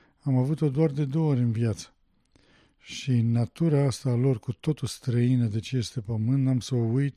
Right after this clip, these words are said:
toată viața. Cu cine, ce aude Elifaz aici? Cu cine vorbește? Ce aude? Aude ceea ce numesc eu Evanghelia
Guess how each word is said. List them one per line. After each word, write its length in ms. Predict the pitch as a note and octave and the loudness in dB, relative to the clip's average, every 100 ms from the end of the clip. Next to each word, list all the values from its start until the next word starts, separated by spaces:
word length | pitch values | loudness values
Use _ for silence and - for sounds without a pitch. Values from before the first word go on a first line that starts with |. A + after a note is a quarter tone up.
| _ | _
toată 300 | - D3 - | -6 -6 -4
viața. 480 | A#2+ C3+ C#3+ - - _ _ _ _ _ _ _ _ - _ _ _ _ _ _ | -4 -2 -4 -6 -20 _ _ _ _ _ _ _ _ -20 _ _ _ _ _ _
Cu 80 | E3 | -4
cine, 640 | - - - A#3 A3 F#3 | -4 -6 2 4 6 4
ce 380 | D3 - A3+ A3 | 2 0 2 2
aude 460 | F#3 D#3 D#3+ F#3 D3+ | 2 2 4 4 2
Elifaz 760 | D3 C3+ B2 - D3+ C3+ A2+ | 2 0 0 -2 0 2 2
aici? 280 | G2+ G#2 G2 | -2 -6 -8
Cu 100 | - | -8
cine 280 | B2 F#3+ F#3+ | -8 0 0
vorbește? 640 | B2+ C3 A#2 B2+ G#2+ - | 2 -2 0 0 -2 -6
Ce 200 | G2 - | -10 -2
aude? 460 | D3 A#2+ A2 G2 F#2+ _ _ _ _ _ _ - - - - | -2 -2 -6 -8 -12 _ _ _ _ _ _ -20 -20 -20 -2
Aude 460 | B2+ D3 F#3 F3 | 2 4 6 4
ceea 220 | D#3 - C#3 | 4 2 0
ce 200 | - C#3+ | 2 4
numesc 680 | C3 B2 B2+ C#3+ - - | 6 6 4 2 0 -4
eu 360 | A#2+ A#2 B2+ C3+ | 0 2 2 2
Evanghelia 1160 | G#2+ A#2+ A2+ A2 C#3 A#2 A2+ A#2 A#2 A#2 A2+ | 0 0 0 2 2 2 0 0 0 -2 -6